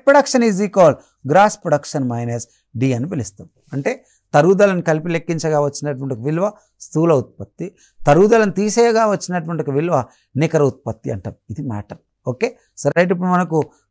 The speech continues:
గ్రాస్ ప్రొడక్షన్ అంటే ఏంటిది, so నెట్ ప్రొడక్షన్ ఏంటి అంటే ఏంటిది, the depreciation అని ఏంటి అంటే ఏంటిది, so జనరల్గా ఇక్కడ డిస్కస్ చేసినాం. ఈ పదాలను బేస్ చేసుకొని, ఈ పదాలను బేస్ చేసుకొని భారతదేశంలో జాతీయ ఆదాయంలో ఒక నాలుగు,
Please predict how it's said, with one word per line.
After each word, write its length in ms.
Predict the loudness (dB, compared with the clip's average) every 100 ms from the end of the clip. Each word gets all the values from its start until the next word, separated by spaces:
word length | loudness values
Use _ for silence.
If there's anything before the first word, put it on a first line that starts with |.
| 0
గ్రాస్ 240 | 2 2 -2
ప్రొడక్షన్ 320 | -2 -2 -4
అంటే 140 | -4 -4
ఏంటిది, 240 | -4 -4 -6 _ _ -8
so 60 | 0
నెట్ 140 | 0 0
ప్రొడక్షన్ 360 | -2 -4 -4 -4 -4
ఏంటి 200 | -4 -4
అంటే 140 | -2 -2
ఏంటిది, 240 | -2 -4 -8 -10 _ -6
the 80 | -2
depreciation 440 | -2 -2 -4 -4 -4
అని 80 | -4 -4
ఏంటి 180 | -6 -10 -8
అంటే 180 | -2 -2
ఏంటిది, 260 | -2 -6 -8 _ _
so 80 | -4 0
జనరల్గా 320 | 0 0 -4 -4
ఇక్కడ 120 | -4
డిస్కస్ 280 | -4 -6 -8 -8
చేసినాం. 300 | -12 -16 -20 _ _ _ -2 -2
ఈ 20 | 2
పదాలను 480 | 2 6 6 6 4 2
బేస్ 200 | 2 2 0
చేసుకొని, 680 | 0 -4 -12 -10 -6 -4 -4 -6 -10 -10
ఈ 20 | -4
పదాలను 380 | 2 2 2 -2 -2
బేస్ 200 | -2 -4
చేసుకొని 440 | -8 -8 -12 -10 -8 -8 -12 _ _ -2 4
భారతదేశంలో 800 | 4 4 0 -2 -4 -6 -4 -2 -2 0
జాతీయ 460 | -2 -2 -2 0
ఆదాయంలో 460 | -2 -6 -8 -6 -6 -8 _ _ -4
ఒక 100 | -2 2
నాలుగు, 260 | 2 2